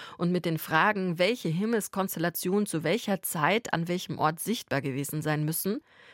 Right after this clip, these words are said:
bekam die Theorie vom Sonnenkult weiter Futter. Professor François Berthemes, prähistorischer Archäologe an der Martin-Luther-Universität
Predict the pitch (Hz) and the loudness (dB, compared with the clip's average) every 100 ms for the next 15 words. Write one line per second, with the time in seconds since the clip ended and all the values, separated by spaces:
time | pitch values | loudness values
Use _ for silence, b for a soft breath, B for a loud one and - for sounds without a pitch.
0 | b - - - 226 294 240 - 180 151 | b -4 -2 2 4 4 -2 -2 -2 -2
1 | 151 190 214 - 147 147 147 165 208 - | 0 0 0 -2 -2 0 0 0 -2 0
2 | 247 247 - 139 - 196 - 151 - - | 0 0 0 0 -2 -8 -4 -4 -2 -6
3 | - _ _ _ - B B B - 185 | -6 _ _ _ -18 B B B -6 -4
4 | - 220 - 214 - 170 170 196 196 170 | 2 2 4 0 2 -2 0 2 2 2
5 | 175 - 165 185 240 - - - - 202 | -2 -2 0 2 0 -4 -10 -6 0 2
6 | 233 - 196 185 170 - 156 160 165 190 | 0 -2 0 0 2 0 0 0 0 4
7 | 196 156 160 156 156 156 165 - - 170 | 4 4 2 0 0 -2 -2 0 0 0
8 | 160 151 147 - 165 | 0 -2 -4 -2 -2